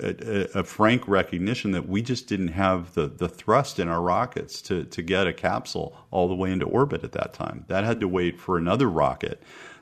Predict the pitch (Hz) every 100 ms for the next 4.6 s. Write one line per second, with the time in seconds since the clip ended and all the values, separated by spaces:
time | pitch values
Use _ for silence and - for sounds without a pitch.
0 | - - 85 - 90 82 82 82 92 90
1 | 85 82 87 90 80 87 85 - - -
2 | - - - - - - - - 87 87
3 | 98 95 104 - 90 87 90 82 76 78
4 | 76 104 104 - 139